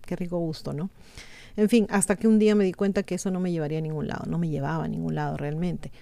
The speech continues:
Aprendí a inventarme cosas, sí, pero cosas bonitas. Comencé literalmente a pensar bonito.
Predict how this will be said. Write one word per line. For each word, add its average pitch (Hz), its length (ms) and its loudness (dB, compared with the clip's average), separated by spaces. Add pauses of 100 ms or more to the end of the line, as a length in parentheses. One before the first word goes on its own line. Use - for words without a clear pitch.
(320)
Aprendí 185 380 2
a 196 60 4
inventarme 190 680 2
cosas, 185 460 -2
sí, - 640 -4
pero 151 180 -4
cosas 143 380 -8
bonitas. 185 680 4 (560)
Comencé 180 540 2
literalmente 190 880 2
a 151 100 -2
pensar 170 480 0
bonito. 165 440 -2